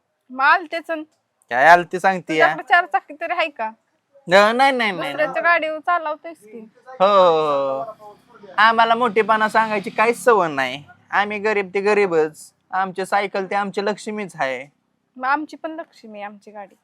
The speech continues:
Speaker 2: हो, हाय, हाय, लय लक्ष्मी, हो, माहित आहे की. आली चालत तिथनं थुतार वर करत आणि सांगायला लागली, "या,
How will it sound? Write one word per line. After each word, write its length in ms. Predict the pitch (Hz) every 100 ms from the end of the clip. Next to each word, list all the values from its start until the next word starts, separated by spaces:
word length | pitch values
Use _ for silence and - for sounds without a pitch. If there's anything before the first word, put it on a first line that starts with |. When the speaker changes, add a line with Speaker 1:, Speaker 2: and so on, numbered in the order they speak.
| _
Speaker 2:
हो, 100 | 127 123
हाय, 220 | - 135 -
हाय, 500 | - - _ _ 147
लय 120 | 160 175
लक्ष्मी, 340 | 165 - 123 _ -
हो, 160 | 117 - _ -
माहित 180 | 180 196
आहे 160 | 180 135
की. 140 | 123 - -
आली 340 | 160 160 170
चालत 320 | 165 190 180 165
तिथनं 240 | 175 175 165
थुतार 260 | 170 180 175
वर 220 | 180 175
करत 320 | 180 180 185 - -
आणि 120 | 135
सांगायला 460 | 170 165 147 147 156
लागली, 220 | 139 135
"या, 140 | 131